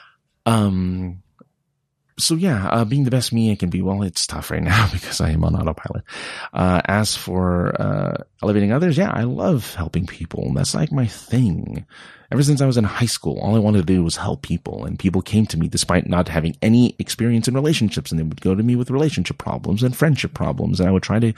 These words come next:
provide advice or just listen, mostly provide advice, <laughs> but, uh, so-,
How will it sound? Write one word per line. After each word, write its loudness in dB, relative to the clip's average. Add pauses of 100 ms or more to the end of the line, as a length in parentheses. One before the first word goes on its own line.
(300)
provide 2
advice 0
or 2
just -2
listen, 0 (640)
mostly 2
provide 2
advice, -2 (340)
<laughs> 0
but, 0 (540)
uh, 2
so-, 0